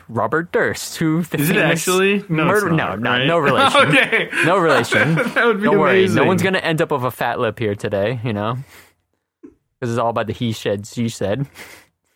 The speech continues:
Speaker 2: A small piece or amount of food, a mouthful.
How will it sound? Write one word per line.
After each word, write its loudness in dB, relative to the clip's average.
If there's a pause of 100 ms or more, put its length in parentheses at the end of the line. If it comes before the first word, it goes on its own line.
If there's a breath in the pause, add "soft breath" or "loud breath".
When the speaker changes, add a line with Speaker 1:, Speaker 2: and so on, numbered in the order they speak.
Speaker 2:
A 2
small 0
piece 0
or 0
amount 2 (300)
of 0
food, 0 (220)
a 0
mouthful. -2